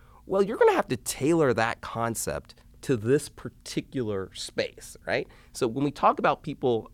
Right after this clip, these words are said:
engaging in a clear exposition of their technology, how do you do it, and in what parts of the disclosure will that kind of exposition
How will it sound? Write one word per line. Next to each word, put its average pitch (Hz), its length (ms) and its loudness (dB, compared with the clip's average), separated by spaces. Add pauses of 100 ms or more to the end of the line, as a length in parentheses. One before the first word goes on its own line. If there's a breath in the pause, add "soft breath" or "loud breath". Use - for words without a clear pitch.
(300)
engaging 127 640 0
in 113 160 -2
a 107 80 -2
clear 143 480 -4
exposition 113 760 -4
of 107 200 0
their 98 180 -2
technology, 95 800 -2 (440 loud breath)
how 190 280 4
do 240 80 4
you 175 120 0
do 101 260 0
it, 98 140 0 (140)
and 113 120 -6
in 113 140 0
what 127 300 2
parts - 440 0
of 104 180 -4
the 104 80 0
disclosure 92 840 -4 (380 soft breath)
will 123 460 2
that 110 280 -2
kind 104 280 -8
of 101 120 -8
exposition 90 720 -10